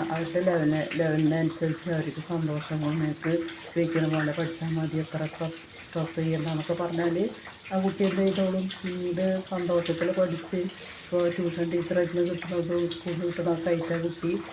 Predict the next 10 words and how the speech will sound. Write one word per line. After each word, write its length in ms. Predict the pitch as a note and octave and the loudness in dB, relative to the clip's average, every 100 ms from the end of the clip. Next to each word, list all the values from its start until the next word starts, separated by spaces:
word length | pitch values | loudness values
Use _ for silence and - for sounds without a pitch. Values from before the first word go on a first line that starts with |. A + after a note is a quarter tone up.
| - - - | -12 -10 -2
ഏഹ്, 240 | E3 E3 D#3+ | 2 2 2
നല്ല 200 | D#3+ D#3+ | 2 2
രീതിയിൽ 360 | E3 D#3 D3 C#3+ | 2 0 0 -2
പോയിക്കോളും. 480 | D#3 C#3+ - A#2 - - - | -2 -2 -4 -8 -8 -14 -12
അപ്പോൾ 260 | D#3 D3+ D#3+ E3 - - - - | -8 -2 -2 -2 -10 -14 -14 -14
അത്ര 260 | - - D#3+ F#3 F#3 - - - | -10 -4 0 2 0 -4 -12 -10
ഭയക്കേണ്ട 640 | D3+ D#3+ D#3 - F3 E3+ F3 | -2 0 -2 -2 0 0 2
ആവശ്യമില്ല 480 | F#3 E3 F3+ E3+ | 2 2 0 0
കുട്ടികളെ 420 | F3 E3 - D3+ D#3+ | 0 -2 -2 -2 2
പറ്റിയിട്ട്. 580 | E3+ E3 E3 D3+ - | 2 2 0 0 2